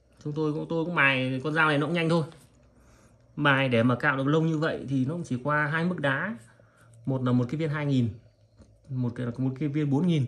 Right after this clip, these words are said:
Thì đá cũng chỉ là đá tự nhiên thôi. Mài đâu đó khoảng hai ba phút thôi chứ không, không, không mài nhiều các bác nhé. Là đã cạo được lông rồi, là đã qua cả đá phá rồi.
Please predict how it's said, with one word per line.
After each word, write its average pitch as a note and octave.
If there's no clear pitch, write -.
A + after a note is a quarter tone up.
Thì -
đá D3
cũng A#3+
chỉ -
là A#2+
đá C#3+
tự -
nhiên F3+
thôi. F3
Mài C#3+
đâu E3+
đó F3+
khoảng D3+
hai F#3
ba F#3+
phút B3
thôi G3+
chứ G#3
không, F#3+
không, F#3
không F#3
mài C#3+
nhiều C#3
các D#3
bác F#3+
nhé. G#3+
Là -
đã F#3
cạo G3+
được D3+
lông E3
rồi, C3
là B2
đã D#3+
qua E3
cả G#2
đá B2
phá C#3+
rồi. D3+